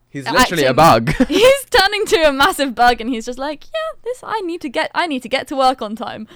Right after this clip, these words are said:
Speaker 2: Like, it
Speaker 1: I
Speaker 2: does make you
Speaker 1: know.
Speaker 2: want to
Speaker 1: <laughs>
Speaker 2: laugh a little bit, and it's like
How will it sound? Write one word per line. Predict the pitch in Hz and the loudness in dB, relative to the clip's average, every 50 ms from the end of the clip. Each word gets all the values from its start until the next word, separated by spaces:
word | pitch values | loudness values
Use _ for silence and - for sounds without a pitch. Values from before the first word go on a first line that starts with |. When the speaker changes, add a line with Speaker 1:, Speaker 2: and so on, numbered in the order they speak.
| - _ - | -20 _ -10
Speaker 2:
Like, | - 269 - | -8 -6 -2
it | 339 | -2
Speaker 1:
I | 349 | -2
Speaker 2:
does | - 320 | 0 0
make | 320 247 226 | -2 0 0
you | - | 2
Speaker 1:
know. | - | 2
Speaker 2:
want | - - 247 | 2 2 2
to | 247 226 - _ _ _ | 0 -2 -4 _ _ _
Speaker 1:
<laughs> | _ _ | _ _
Speaker 2:
laugh | - 226 254 277 311 285 - | -4 -2 0 0 -2 -4 -6
a | 240 | -6
little | 208 180 131 196 196 | -6 -4 -6 -6 -8
bit, | 180 190 185 190 - - - _ _ _ _ _ _ | -8 -8 -10 -10 -12 -16 -18 _ _ _ _ _ _
and | - 233 233 226 | -10 -8 -8 -6
it's | - 240 - - | -8 -8 -8 -6
like | 240 233 220 208 202 220 - | -4 -2 -2 -4 -6 -10 -18